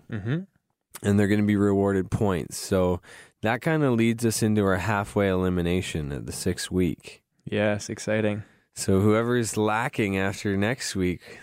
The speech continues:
Speaker 2: they'll know exactly where they're stacking up.
Speaker 1: Yeah, and they better put it into high gear for the la-, for the remaining two weeks, or they'll be outta here.
Speaker 2: Hopefully it, hopefully it lights a fire under their butts, eh?
Speaker 1: Yes.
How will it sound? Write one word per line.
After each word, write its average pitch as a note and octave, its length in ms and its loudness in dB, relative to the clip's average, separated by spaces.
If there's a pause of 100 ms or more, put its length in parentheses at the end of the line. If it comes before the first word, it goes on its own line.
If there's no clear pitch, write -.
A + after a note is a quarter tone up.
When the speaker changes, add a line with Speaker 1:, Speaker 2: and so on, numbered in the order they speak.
Speaker 2:
they'll G2+ 360 2
know G#2+ 240 4
exactly G2 600 0
where F#2+ 220 2
they're F2+ 140 -2
stacking F#2+ 520 -2
up. E2 280 -2
Speaker 1:
Yeah, G#2+ 180 -4
and G#2+ 140 -4
they G#2+ 80 0
better G#2+ 260 0
put G#2+ 240 -6
it G#2 60 -6
into G2 180 -4
high G2 240 -2
gear G2 240 -4
for - 160 -10
the F#2+ 140 -8
la-, G2 320 -6
for G#2 160 -2
the G#2 100 4
remaining G#2 320 2
two - 160 -2
weeks, G#2 260 2
or G2 80 0
they'll G#2 180 0
be G2 240 -2 (520)
outta G#2+ 200 0
here. F#2+ 220 -4
Speaker 2:
Hopefully G#2+ 640 0
it, F2 220 0 (420)
hopefully A#2+ 440 2
it A2+ 80 2
lights G2+ 360 0
a F#2 80 0
fire F2 400 -2
under E2+ 220 -2
their D#2+ 160 -4
butts, D#2 480 -4
eh? E2+ 120 0
Speaker 1:
Yes. C3+ 500 -2